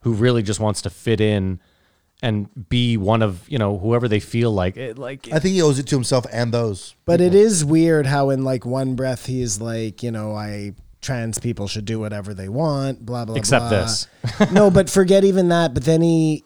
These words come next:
Speaker 3: like, the people he's having on, the women he's having on, these authors talking about, like, mass, um, you know, girls all doing the same
Speaker 1: Mm-hmm,
Speaker 3: thing.
Speaker 1: mm-hmm.
Speaker 3: And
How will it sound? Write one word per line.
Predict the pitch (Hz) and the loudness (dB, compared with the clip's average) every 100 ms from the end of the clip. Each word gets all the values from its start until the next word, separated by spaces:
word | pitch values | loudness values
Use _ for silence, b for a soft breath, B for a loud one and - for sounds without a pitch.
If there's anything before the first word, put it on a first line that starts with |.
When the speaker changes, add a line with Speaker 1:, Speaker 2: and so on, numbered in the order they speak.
| _ - | _ -6
Speaker 3:
like, | 151 - | -4 -2
the | 147 | -2
people | 143 175 202 185 | -2 -2 2 2
he's | 135 156 151 | 2 0 0
having | 147 143 143 | 0 0 0
on, | 147 139 | 0 0
the | 123 | -2
women | 135 143 139 | -2 -2 0
he's | 127 135 127 | 0 -2 -2
having | 135 123 127 | -2 -2 -2
on, | 127 123 123 | -2 -2 -2
these | 120 95 | -4 -4
authors | 131 127 127 135 127 - | -4 -4 -4 -4 -4 -6
talking | - 113 127 120 | -6 -8 -8 -8
about, | 107 117 113 | -6 -6 -8
like, | 120 117 104 | -8 -10 -8
mass, | 117 120 117 117 - - - _ _ _ _ | -8 -6 -8 -6 -4 -4 -6 _ _ _ _
um, | 120 113 113 107 98 98 92 85 _ _ _ _ _ _ _ _ _ _ _ _ _ _ | -10 -6 -6 -8 -10 -12 -14 -16 _ _ _ _ _ _ _ _ _ _ _ _ _ _
you | 120 | -8
know, | 113 104 | -6 -4
girls | 123 113 110 | -6 -6 -6
all | 107 104 | -8 -8
doing | 101 107 104 104 | -8 -8 -8 -8
the | |
same | 107 95 101 | -6 -4 -4
Speaker 1:
Mm-hmm, | 104 | -6
Speaker 3:
thing. | - 139 127 120 117 | -4 -4 -2 -4 -6
Speaker 1:
mm-hmm. | 107 | -8
Speaker 3:
And | 101 95 87 | -10 -12 -16